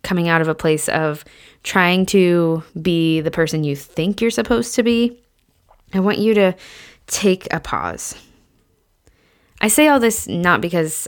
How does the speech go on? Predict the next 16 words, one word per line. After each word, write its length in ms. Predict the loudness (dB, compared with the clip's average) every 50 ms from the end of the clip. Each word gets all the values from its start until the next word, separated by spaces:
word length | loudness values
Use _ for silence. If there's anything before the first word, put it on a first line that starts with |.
| -4 -2
I 220 | -2 0 0 -2
do 200 | -2 -2 -2 -2
this 180 | -2 -2 -4 -4
perfectly, 460 | -4 -4 -2 -4 -4 -2 -2 -2 -2
by 140 | -2 -2 0
the 100 | 0 2
way. 220 | 2 2 2 2
I 100 | 2 2
say 200 | 0 2 2 4
all 140 | 4 4 2
this 240 | 2 0 -2 -2 -4
because 420 | -6 -2 0 0 0 -2 -4 -10 -16 -20 -20 -20 -20 -20 -20 -20 -20 _ _
this 160 | -6 -2 0
is 140 | 0 2 2
my 200 | 2 2 2 2
experience. 840 | 0 -2 -4 -8 -6 -6 -6 -4 -6 -6 -8 -8 -10 -12 -12 -14 -12